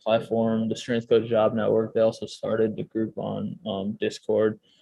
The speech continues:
And so I was like, "That's actually a really good idea." So I wanted to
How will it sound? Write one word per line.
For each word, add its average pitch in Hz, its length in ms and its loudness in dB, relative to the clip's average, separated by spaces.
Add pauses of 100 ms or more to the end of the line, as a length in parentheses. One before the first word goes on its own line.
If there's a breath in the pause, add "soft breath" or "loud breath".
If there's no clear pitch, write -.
(200)
And 107 240 0
so 113 100 4
I 113 60 10
was 113 100 6
like, 110 120 2
"That's 113 180 4
actually 113 320 -2
a 104 80 2
really 107 240 4
good 110 140 4
idea." 104 480 2 (400)
So 110 520 8 (140)
I 113 60 0
wanted 110 300 2
to 104 60 2